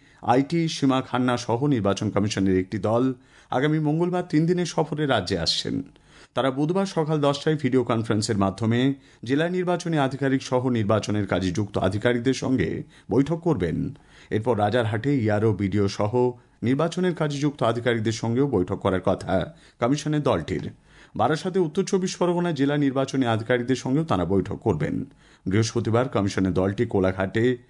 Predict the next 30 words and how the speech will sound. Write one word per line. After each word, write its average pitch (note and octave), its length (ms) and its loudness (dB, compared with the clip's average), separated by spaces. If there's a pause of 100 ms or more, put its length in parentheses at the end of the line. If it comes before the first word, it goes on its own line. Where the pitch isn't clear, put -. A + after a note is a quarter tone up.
(220)
পূর্ব D3 260 2
মেদিনীপুর, E3 480 -2
বাঁকুড়া B2+ 640 0 (220)
ও C#3 100 4
ঝাড়গ্রাম B2+ 460 -2
জেলার D#3 300 0
নির্বাচনী A#2+ 480 0
আধিকারিকদের A2+ 500 0
সঙ্গে A2+ 240 0
বৈঠক F#2+ 320 0
করে F2+ 380 0 (340)
দিল্লি D3+ 300 2
ফিরে E3+ 200 -2
যাবে C3 220 0
বলে G2+ 200 0
সূত্রের F2 380 -2
খবর। D#2+ 360 -2 (580)
এবারে D3 300 2
সফরে F#3 380 0
ভোটার C#3+ 280 0
তালিকার D3+ 460 0
বিশেষ C3+ 420 0
নিবিড় A#2+ 240 2
সংশোধনী A#2 720 0 (280)
এসআইআর F3+ 460 0
নিয়ে F3 180 -2
আলোচনা C3 360 0
হতে G#2+ 240 -2
পারে G2+ 200 2
বলেও G#2+ 380 -2